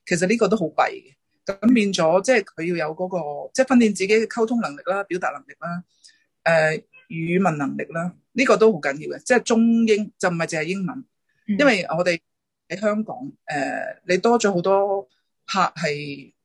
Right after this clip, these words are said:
Speaker 1: 或者即係其實都會多咗中文嘅，咁變咗就唔可以淨係識，識英文咯。
Speaker 2: 嗯。
Speaker 1: 咁，呃，亦都另外一樣就係多啲去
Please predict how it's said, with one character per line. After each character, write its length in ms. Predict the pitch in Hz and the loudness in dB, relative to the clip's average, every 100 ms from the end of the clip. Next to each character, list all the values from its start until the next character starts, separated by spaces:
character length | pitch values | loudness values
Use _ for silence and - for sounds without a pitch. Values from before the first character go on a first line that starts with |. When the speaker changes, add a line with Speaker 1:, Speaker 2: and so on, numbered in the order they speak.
| - | -2
Speaker 1:
或 80 | 226 | 2
者 120 | 240 262 - | 2 0 0
即 100 | - | 2
係 120 | 262 | 2
其 80 | 202 | 2
實 100 | 170 | -2
都 140 | 175 254 | 0 0
會 80 | |
多 160 | 220 233 | 2 2
咗 100 | 208 | 0
中 240 | 220 214 208 | 0 -2 -2
文 240 | 139 147 | -6 -10
嘅， 120 | 143 - | -12 -4
咁 120 | 220 | -2
變 160 | 220 | 0
咗 40 | 208 | 0
就 120 | 180 | -2
唔 160 | 147 147 | -2 -4
可 60 | 160 | -2
以 280 | 196 175 165 | -2 -4 -6
淨 120 | - | -10
係 120 | 156 151 | -8 -4
識， 420 | 190 - - - | -4 -4 -4 -4
識 80 | 180 | -2
英 160 | 180 | -2
文 160 | 143 143 | -2 -4
咯。 140 | 160 _ _ _ _ | -12 _ _ _ _
Speaker 2:
嗯。 100 | 220 | 2
Speaker 1:
咁， 680 | 220 175 208 233 262 262 254 _ _ | 4 6 6 8 8 6 4 _ _
呃， 300 | 151 147 147 143 - - | -6 -4 -4 -6 -14 -6
亦 100 | 190 | -4
都 240 | 190 262 262 | 2 2 4
另 220 | 202 175 | 2 2
外 160 | 165 | 2
一 60 | 190 | 2
樣 340 | 220 170 147 | 2 2 -2
就 100 | 151 | -4
係 400 | 165 143 143 139 - _ _ _ _ | -6 -4 -4 -6 -14 _ _ _ _
多 180 | 262 262 | 2 4
啲 180 | 277 233 | 2 2
去 540 | 175 165 160 160 | 2 0 -2 -6